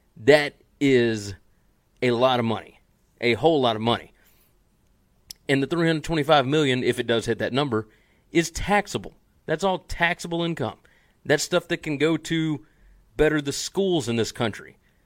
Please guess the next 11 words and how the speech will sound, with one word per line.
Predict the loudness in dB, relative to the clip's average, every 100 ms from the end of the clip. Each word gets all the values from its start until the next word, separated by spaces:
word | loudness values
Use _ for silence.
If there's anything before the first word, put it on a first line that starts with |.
| _
because | -4 -2 0
God | 2 2 2
knows | 2 0 0
we | -2
need | 0 -2
'em. | -4 -10 _ _ _
In | -2 0
Mississippi | 0 2 0 2
especially, | -2 0 2 2 0 -12 -18 _ _ _ _
that | -2 0
stuff | -2 -2 -2 -2